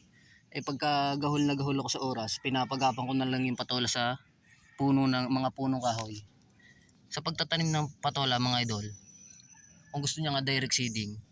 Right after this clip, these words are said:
pwede nating, ano, ayan, katulad nito, mga idol. Gagawa lang ako ng short demo sa pagtatanim ng patola. Sa isang butas ng tataniman natin,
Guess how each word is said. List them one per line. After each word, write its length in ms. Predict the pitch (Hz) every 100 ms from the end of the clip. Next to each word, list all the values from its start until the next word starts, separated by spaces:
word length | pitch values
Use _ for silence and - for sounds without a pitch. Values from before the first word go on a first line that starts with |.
| - - - - -
pwede 240 | 147 147 151
nating, 480 | 143 - 143 135
ano, 160 | 131 131 117 -
ayan, 180 | 123 117 107
katulad 320 | 120 127 123
nito, 240 | 120 113
mga 200 | 113 113 110
idol. 180 | 107 110 - - _ - - - -
Gagawa 320 | - 139 143 139
lang 160 | 135
ako 160 | 123 131
ng 300 | 131 123 123 123 120 120 - - - - - _ - -
short 240 | 143 127
demo 400 | 123 131 123 113
sa 220 | - - -
pagtatanim 420 | 117 107 123 123
ng 80 | 117
patola. 400 | 117 117 110 110 - - - - - - - _
Sa 80 | -
isang 560 | 139 - 151 147 147 147
butas 340 | 143 143 123 143
ng 240 | 139 139
tataniman 480 | 135 135 135 131 127
natin, 420 | 123 117 113 117